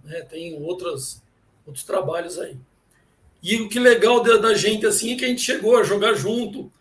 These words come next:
já foi expulso, eu tive que apresentar documento pra mostrar que ele tinha sido expulso, não era eu, né?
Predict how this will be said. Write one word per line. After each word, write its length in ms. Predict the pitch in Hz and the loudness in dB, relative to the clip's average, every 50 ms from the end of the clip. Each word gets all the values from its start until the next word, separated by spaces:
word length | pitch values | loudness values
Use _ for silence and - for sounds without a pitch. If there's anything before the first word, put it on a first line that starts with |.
| _ _ _ - | _ _ _ -4
já 180 | 135 196 214 | 0 0 0
foi 200 | 208 - 233 247 226 | 0 0 -2 0 0
expulso, 400 | 185 - - - 247 - - 208 | 0 -2 -2 -4 -4 -4 -4 -4
eu 60 | 208 | -4
tive 160 | 220 196 214 | -8 -8 -6
que 80 | 202 208 | -4 -4
apresentar 500 | 202 208 208 202 196 202 196 202 208 202 | -2 0 0 0 0 0 -2 -2 -2 0
documento 520 | 196 190 190 196 185 180 196 202 202 196 | 0 -2 -2 -4 -6 -6 -6 -6 -6 -6
pra 80 | 196 190 | -6 -6
mostrar 400 | 185 190 185 185 - 190 196 190 185 | -4 -4 -4 -4 -2 -2 -2 -2 -2
que 280 | - 190 185 151 - _ _ _ _ _ _ | -6 -8 -10 -10 -12 _ _ _ _ _ _
ele 300 | - 175 220 247 233 208 | 2 2 2 2 2 -2
tinha 180 | - - 208 202 | -6 -4 -2 0
sido 220 | 202 - - 151 185 | 0 -2 -2 -4 -6
expulso, 460 | 190 - - - 208 208 202 - - | -6 -6 -6 -8 -8 -8 -6 -6 -6
não 80 | 180 185 | -4 -4
era 180 | 190 190 185 | -2 0 2
eu, 320 | 180 190 190 190 190 185 - _ _ _ _ _ - - - _ - - _ _ - - _ - - - _ - | 2 2 0 0 -4 -6 -10 _ _ _ _ _ -20 -20 -20 _ -20 -20 _ _ -20 -20 _ -18 -18 -18 _ -16
né? 460 | 147 151 165 190 202 214 214 208 | -14 -10 -6 -4 -4 -4 -6 -8